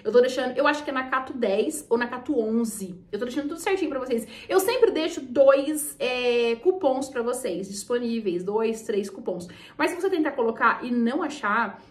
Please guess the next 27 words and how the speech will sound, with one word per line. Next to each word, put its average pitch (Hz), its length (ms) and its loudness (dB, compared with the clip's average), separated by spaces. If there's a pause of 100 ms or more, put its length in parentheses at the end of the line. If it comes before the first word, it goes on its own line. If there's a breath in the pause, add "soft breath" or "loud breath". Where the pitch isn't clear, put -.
(180 loud breath)
é 254 60 -2
só 285 180 0
me 294 60 4
chamar 277 240 -2
no 254 80 -2
WhatsApp, 233 460 -4
tá, 214 120 -2
gente? 220 240 -4
Tem 220 100 -8
como 214 140 -6
vocês 220 240 -4
me 208 80 -8
chamar 208 260 -4
lá 202 120 -2
dentro 240 160 -2
do 226 40 -2
aplicativo, 202 400 -8
tem 220 120 -6
como 214 120 -8
vocês 208 220 -6
me 208 80 -8
chamar 226 260 -4
que 226 80 -6
eu 240 60 0
passo 220 500 -4
o 226 400 0
atual, 226 480 0